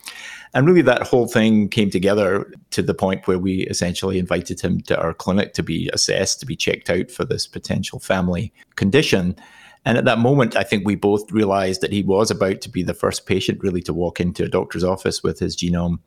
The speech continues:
on a hard drive. And somewhat scarily to me, <laughs> that doctor's office was mine. And we had to think pretty quickly about what we might do when we had a patient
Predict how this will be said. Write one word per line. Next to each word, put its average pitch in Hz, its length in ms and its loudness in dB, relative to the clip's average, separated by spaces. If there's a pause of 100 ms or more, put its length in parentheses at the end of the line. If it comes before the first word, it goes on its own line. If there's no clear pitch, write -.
(340)
on 90 160 0
a 80 40 -2
hard 113 220 0
drive. - 400 -6 (600)
And 90 520 -2 (500)
somewhat 110 400 2
scarily 101 540 2
to - 80 -6
me, 113 280 4 (200)
<laughs> - 180 -20
that - 320 -2
doctor's 117 320 2
office 110 280 2
was 107 140 0
mine. - 280 0 (420)
And 107 480 0
we 107 260 2
had 120 300 0
to 120 80 0
think 135 340 0 (240)
pretty 208 160 2
quickly 170 360 2
about 107 260 2
what 113 160 2
we 113 120 2
might 110 260 0
do 120 340 2 (300)
when 110 160 4
we 107 120 2
had 104 160 -2
a 175 60 -4
patient - 520 -4